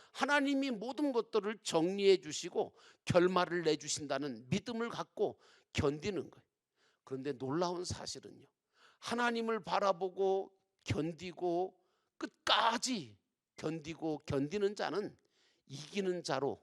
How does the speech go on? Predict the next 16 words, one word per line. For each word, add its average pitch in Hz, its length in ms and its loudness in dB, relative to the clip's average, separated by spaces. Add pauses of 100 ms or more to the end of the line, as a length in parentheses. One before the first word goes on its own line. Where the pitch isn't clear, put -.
(380)
하나님께서 220 680 2
그 196 160 -4
모든 262 720 2
것들을 220 520 -4 (100)
다 208 480 2 (420)
결국에는 196 840 -2 (340)
승리하도록 175 1000 -6
하시더라 - 440 -10
그래요. - 200 -20 (760)
오늘 214 320 2
요셉은 196 640 4 (420)
애굽의 254 540 6
총리로 269 540 2
성공을 285 560 0
했어요. - 320 -4 (500)
자, 117 260 -2